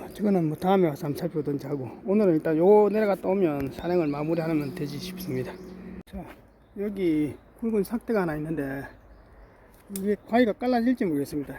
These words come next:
일단 한번 살펴볼게요. 자, 납작한 먹도라지가 하나 들어가 있는데, 문제는, 야, 이 바위가,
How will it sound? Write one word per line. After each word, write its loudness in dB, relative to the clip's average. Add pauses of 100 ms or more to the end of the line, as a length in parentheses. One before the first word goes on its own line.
일단 -2
한번 -8
살펴볼게요. -4 (2250)
자, -10 (1160)
납작한 2
먹도라지가 4
하나 0
들어가 0
있는데, 2 (1300)
문제는, 2 (1300)
야, -10
이 -12
바위가, 2